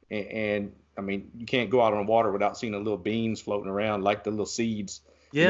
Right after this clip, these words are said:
Speaker 1: know, it's def-, it's definitely moved up further north than what it used to be.
Speaker 2: Now, have any
Speaker 1: So
Speaker 2: of you guys made a trip over to, to Los Buzos yet in Panama?
Speaker 1: Oh, not yet. I haven't.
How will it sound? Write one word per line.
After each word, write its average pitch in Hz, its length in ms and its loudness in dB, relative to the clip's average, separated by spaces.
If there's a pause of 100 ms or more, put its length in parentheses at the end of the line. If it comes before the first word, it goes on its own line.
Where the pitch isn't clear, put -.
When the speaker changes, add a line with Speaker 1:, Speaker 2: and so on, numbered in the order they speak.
Speaker 1:
know, 170 40 6
it's 147 100 0
def-, 127 240 4
it's 135 140 2
definitely 123 300 4
moved 113 280 0
up 110 200 4
further 104 240 0
north 107 260 -2
than 101 140 -2
what 92 100 -2
it 82 80 -8
used 95 220 -8
to - 60 -16
be. 90 280 -6 (680)
Speaker 2:
Now, 147 140 0
have 147 160 2
any 160 140 4
Speaker 1:
So 180 60 4
Speaker 2:
of 170 60 0
you 170 140 -2
guys 165 340 2
made 160 200 0
a 147 40 4
trip 151 300 -2
over 151 200 2
to, 117 340 2
to - 100 -2
Los 127 180 2
Buzos 147 520 0
yet 185 280 0
in 123 140 -2
Panama? 165 380 0 (260)
Speaker 1:
Oh, 113 340 6
not 120 360 4
yet. 120 220 6
I 120 140 2
haven't. 110 400 0